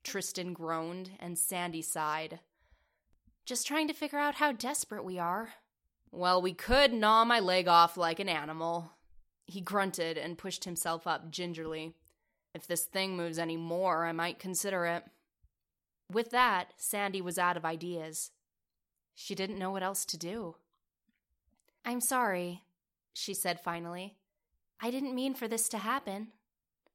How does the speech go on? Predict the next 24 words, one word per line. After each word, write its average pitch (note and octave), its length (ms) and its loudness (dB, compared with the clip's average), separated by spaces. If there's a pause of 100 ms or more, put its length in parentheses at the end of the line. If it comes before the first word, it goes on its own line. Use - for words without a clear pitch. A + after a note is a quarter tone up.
(120)
"Well, F3+ 260 4
I F#3+ 280 10
hope G#3+ 260 4
not," F#3 640 6 (540)
Tristan F3+ 480 -4
drawled, D#3+ 560 0 (100)
and F3+ 220 -4
Sandy F#3 400 0
winced. E3 600 -4 (760)
"I C#4 160 2
was D4+ 160 2
trying D4+ 320 0
to - 80 -6
protect A#3 480 -6
you." F3 320 -4 (880)
"Protect E4+ 500 6
me?" D#3+ 300 -2 (420)
Tristan C4 440 -2
barked G3 360 2
out G3 160 6
a F3 40 0
bitter F#3 280 0
laugh. D#3+ 400 2 (640)
"How G#3+ 580 12